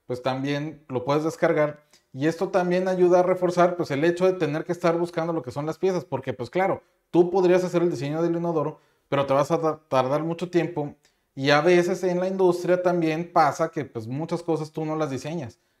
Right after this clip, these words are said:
que las tienes que descargar, las tienes que buscar de internet, la tienes que descargar del catálogo de proveedores, o a lo mejor tienes que hacer la ingeniería inversa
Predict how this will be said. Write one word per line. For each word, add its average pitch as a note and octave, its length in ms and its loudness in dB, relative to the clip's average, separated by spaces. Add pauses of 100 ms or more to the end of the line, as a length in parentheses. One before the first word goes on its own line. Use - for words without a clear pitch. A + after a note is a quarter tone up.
que A#2 100 -6
las A#2+ 140 -4
tienes D3+ 260 -6
que D#3+ 80 -2
descargar, D3 560 0
las D3+ 140 -4
tienes - 180 -8
que - 80 -6
buscar D3+ 300 -4
de D#3 60 -8
internet, D3 540 -6 (260)
la B2 140 -6
tienes D3 220 -6
que D#3+ 100 2
descargar C3+ 480 0
del C#3+ 260 -4
catálogo D3 520 -2
de C3+ 80 -4
proveedores, C#3+ 560 -2
o C#3 40 -2
a C3 40 2
lo B2 80 -4
mejor C3 320 -4
tienes D#3 280 -8
que D#3 80 -8
hacer C#3+ 180 -4
la D#3+ 80 -4
ingeniería C#3 400 -6
inversa D#3 460 -4